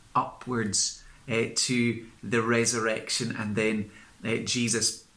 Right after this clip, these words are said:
ascended again into the glory of heaven, where he is exalted as King of Kings and, and Lord of Lords.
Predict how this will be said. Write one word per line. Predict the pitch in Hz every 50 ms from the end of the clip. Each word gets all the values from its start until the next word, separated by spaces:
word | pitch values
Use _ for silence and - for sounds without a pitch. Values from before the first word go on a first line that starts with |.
| - - - -
ascended | 143 - - - - 139 127 131 131 135 113 107
again | 104 101 123 123 117 120 120 120
into | 113 107 -
the | - 123
glory | 104 110 113 117 113 113 107
of | 104 -
heaven, | 113 107 107 113 107
where | 98 98 104
he | 104 104 110
is | 107 98
exalted | 104 101 92 101 101 117 110 110 113 113 113 - 113 101 95 95 - - - - - - -
as | 113 107 101 -
King | - - - 135 120 117 110
of | 104 110
Kings | - - 123 113 113 110 107 107
and, | 107 104 104 -
and | 120 113 110 107 107
Lord | 113 113 113 117 113
of | 117 104 98
Lords. | 104 107 110 110 113 110 104 98 98 - - -